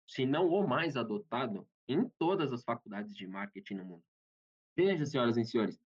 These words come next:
marketing é um tema de faculdade, ok? Então, assim, tem lá o seu, na, na universidade, marketing, depois veio publicidade e propaganda, que eu já falo o que que é,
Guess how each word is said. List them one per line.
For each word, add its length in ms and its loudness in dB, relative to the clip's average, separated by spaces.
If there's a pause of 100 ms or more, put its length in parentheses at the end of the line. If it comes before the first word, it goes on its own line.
marketing 920 0 (200)
é 120 0
um 160 -2 (200)
tema 580 2 (480)
de 400 -4 (100)
faculdade, 960 0 (280)
ok? 440 0 (400)
Então, 340 -4
assim, 380 -4 (560)
tem 200 -4
lá 280 2
o 120 2
seu, 420 0
na, 140 0
na 260 -2
universidade, 840 -2 (320)
marketing, 760 -2
depois 320 0
veio 220 2
publicidade 500 -2
e 40 -20
propaganda, 600 -2
que 80 -10
eu 60 -8
já 100 -10
falo 240 -2
o 40 -6
que 120 -16
que 140 -16
é, 280 -2